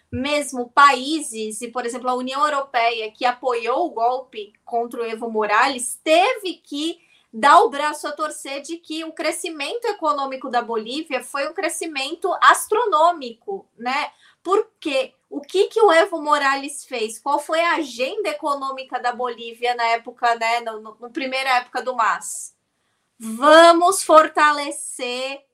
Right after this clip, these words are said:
a economia interna. Quem acha que se você, é, é, só exportando que o sul global vai ter dinheiro é o F M I. A gente tem que fortalecer a nossa economia, a gente tem que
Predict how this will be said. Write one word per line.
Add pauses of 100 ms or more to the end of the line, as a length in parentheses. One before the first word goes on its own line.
a
economia
interna. (300)
Quem
acha
que
se
você, (300)
é,
é,
só
exportando
que
o
sul
global
vai
ter
dinheiro
é
o
F
M
I.
A
gente
tem
que
fortalecer
a
nossa
economia,
a
gente
tem
que